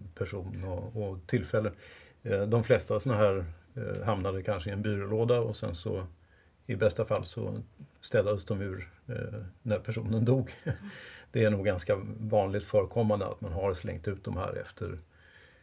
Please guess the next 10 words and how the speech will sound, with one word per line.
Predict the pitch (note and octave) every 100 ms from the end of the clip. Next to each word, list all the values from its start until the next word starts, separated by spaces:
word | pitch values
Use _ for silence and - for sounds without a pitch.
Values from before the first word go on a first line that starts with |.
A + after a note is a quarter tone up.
| _
farmor | - G#2+ F2 F#2+ F#2+
och | F#2+ F#2 A2+ -
farfar | A2 F2 - G2+
och | F#2+
mormor | G2+ G2 F#2+
och | G2
morfar | F#2+ F#2+ - G2+
och | -
sådär. | - G2+ G2+ F#2 - _ _
Eh, | G2 F#2 F#2 F#2+